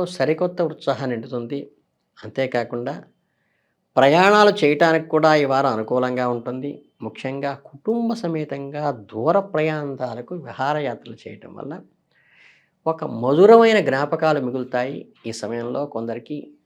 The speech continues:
వైద్య విద్యను చేపట్టాలనే ఆలోచన కూడా కలుగుతుంది. కుటుంబంలో ఏదైనా మనస్పర్ధలు తలెత్తే వాటిని పరిష్కరించుకోవడానికి తగిన సమయంలో మంచి నిర్ణయం తీసుకోవడానికి ఈ వారం బాగా ఉపయోగపడుతుంది.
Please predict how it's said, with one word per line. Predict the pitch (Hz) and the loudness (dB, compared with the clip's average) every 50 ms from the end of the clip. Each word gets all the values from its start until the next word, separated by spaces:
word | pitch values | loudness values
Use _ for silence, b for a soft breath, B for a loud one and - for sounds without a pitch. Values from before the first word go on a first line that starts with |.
| _ _ - | _ _ -4
వైద్య | 95 107 123 147 165 147 131 123 - 165 | 0 2 2 2 2 0 -2 -2 0 0
విద్యను | 151 151 139 131 147 143 135 | 0 0 -2 -2 -2 -4 -2
చేపట్టాలనే | - 131 120 - 127 117 - 120 120 120 120 120 113 107 - - _ - | -4 -4 -6 -4 -6 -6 -4 -4 -4 -4 -4 -6 -8 -10 -12 -16 _ -14
ఆలోచన | - 104 101 113 127 127 127 - 147 143 | -12 -10 -10 -8 -10 -10 -10 -10 -12 -10
కూడా | - - 117 113 113 | -8 -6 -6 -6 -6
కలుగుతుంది. | 110 110 107 107 101 101 98 - 101 101 - - - _ _ _ _ _ _ _ _ _ - | -8 -12 -14 -14 -14 -14 -16 -18 -20 -20 -20 -20 -20 _ _ _ _ _ _ _ _ _ -16
కుటుంబంలో | - - - 127 123 123 117 120 117 120 120 143 160 - - - _ - | -14 -8 -4 -4 -4 -2 -4 -6 -6 -6 -8 -8 -10 -12 -12 -16 _ -8
ఏదైనా | 113 113 110 117 123 123 123 127 131 139 - - _ _ _ _ _ _ _ _ _ _ _ _ _ _ _ _ _ 104 | -6 -4 -4 -2 -4 -4 -4 -6 -8 -10 -12 -16 _ _ _ _ _ _ _ _ _ _ _ _ _ _ _ _ _ -8
మనస్పర్ధలు | 104 110 127 147 180 180 - - - - 180 175 170 - 165 156 147 | -4 0 0 0 0 0 -4 -2 0 0 0 0 -2 -2 -2 -2 0
తలెత్తే | 147 135 135 131 131 - _ - 123 117 | 0 -2 -2 -2 -4 -6 _ -4 -2 -2
వాటిని | 113 107 110 120 156 165 - | -2 -4 -6 -6 -8 -10 -10
పరిష్కరించుకోవడానికి | - 113 113 - - - 135 139 139 - - - - - 107 104 110 113 117 139 160 202 214 - _ _ _ _ _ _ _ _ _ _ _ _ _ _ _ _ _ _ _ _ _ _ _ _ - | -8 -10 -10 -10 -10 -8 -8 -8 -8 -10 -16 -14 -10 -10 -10 -8 -8 -10 -10 -12 -12 -14 -16 -18 _ _ _ _ _ _ _ _ _ _ _ _ _ _ _ _ _ _ _ _ _ _ _ _ -4
తగిన | 123 120 123 160 175 196 202 | -2 -2 0 0 0 0 -2
సమయంలో | 185 - - 151 147 143 139 135 131 127 127 | -4 -4 -6 -4 -4 -4 -4 -4 -2 -2 -2
మంచి | 123 120 117 113 - 123 | -4 -4 -6 -8 -8 -8
నిర్ణయం | 110 107 107 120 123 123 113 | -8 -6 -6 -6 -6 -6 -8
తీసుకోవడానికి | 110 - - - - 104 107 110 110 113 110 - - | -10 -14 -12 -10 -8 -8 -6 -8 -8 -10 -12 -12 -12
ఈ | 98 104 | -12 -10
వారం | 107 101 113 117 110 - - _ _ _ _ _ _ _ _ _ _ _ _ _ _ _ _ _ _ _ _ _ _ _ _ _ _ | -10 -8 -8 -8 -10 -10 -14 _ _ _ _ _ _ _ _ _ _ _ _ _ _ _ _ _ _ _ _ _ _ _ _ _ _
బాగా | - 101 98 107 113 104 | -4 -4 -2 0 -2 -2
ఉపయోగపడుతుంది. | 98 98 101 95 98 98 90 98 92 87 - - - - - | -4 -6 -8 -10 -10 -10 -12 -14 -16 -16 -16 -18 -18 -18 -20